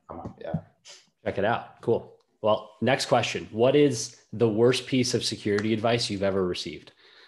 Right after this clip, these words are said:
Speaker 1: <laughs> Uh, worst pieces, I did an interview once, uh, with a large enterprise software company. Um, and the, I believe it was chief risk officer asked me if I have a checklist for security. And I said, "No, I don't believe in checklists. It doesn't, it's not binary. It doesn't work that way."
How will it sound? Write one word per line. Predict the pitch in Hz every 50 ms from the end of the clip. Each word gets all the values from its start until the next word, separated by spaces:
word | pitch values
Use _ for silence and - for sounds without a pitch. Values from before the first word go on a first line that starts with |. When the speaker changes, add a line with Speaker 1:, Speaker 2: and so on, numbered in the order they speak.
| _ -
Speaker 1:
<laughs> | 147 127 135 127 127 - - - - - - 123 - - - -
Uh, | 117 117 113 113 110 110 107 107 110
worst | 131 156 160 160 -
pieces, | 175 165 160 - 160 147 147 127 127
I | 127 127
did | 123 123 135
an | 127 104
interview | 131 147 160 151 151 156 147
once, | 147 151 151 147 147 - - - - - -
uh, | 110 113 113 110 110 110 110
with | 110 110 110
a | 107
large | 113 123 123 123 107
enterprise | 117 123 123 120 123 127 117 117 117 117 117 113 - - - -
software | - 127 127 127 135 127
company. | 127 - 131 127 - 135 131 131 135 135 - - - - - - - - _ _ _ _
Um, | - 104 101 101 101 101 101 101 101 101 101 101 - - - -
and | 117 110 110 107 107 107 107 -
the, | - 104 104 104 104 104 104 104 92 95
I | - - -
believe | - 113 127 -
it | 127 113
was | 110 107 -
chief | - - 120 - 127
risk | 127 120 - -
officer | 113 104 - - - - 113
asked | 104 107 113 - -
me | 117 117 117 113 -
if | - 107 110 -
I | 113
have | 107 110 110 107
a | 101
checklist | - - 196 208 - 120 - -
for | - 113
security. | 113 - 113 - - 160 151 101 90 - - _ _ _ _ _ _ _ _ -
And | 107 107
I | 107
said, | 107 - 113 107 - - -
"No, | 98 101
I | 101 104
don't | 113 123 117 110
believe | 104 107 113 139 151
in | 165 131
checklists. | 123 - 117 107 - - 127 139 147 - - -
It | - - _
doesn't, | - 104 98 101 107
it's | 107 - 107
not | 104 101 104
binary. | 101 98 104 104 107 110
It | 107
doesn't | 107 101 104 101
work | 104 113 113 113
that | 123 120 117
way." | 117 120 113 110 104